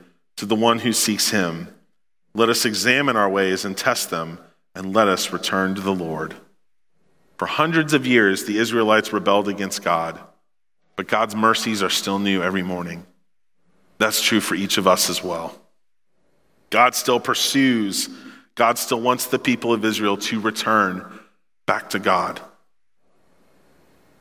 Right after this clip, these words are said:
That day on the mountain that I hadn't listened to the warning,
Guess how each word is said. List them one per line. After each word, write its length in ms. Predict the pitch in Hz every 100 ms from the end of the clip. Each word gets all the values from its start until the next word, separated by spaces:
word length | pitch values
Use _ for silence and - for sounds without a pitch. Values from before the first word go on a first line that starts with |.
| _ _ -
That 160 | 127
day 100 | 131
on 140 | 143 135
the 80 | 120
mountain 560 | 123 147 127 117 113 107 - _
that 100 | -
I 80 | 110
hadn't 300 | 110 139 120
listened 240 | 131 - 123
to 60 |
the 80 | 107
warning, 540 | 110 160 127 104 107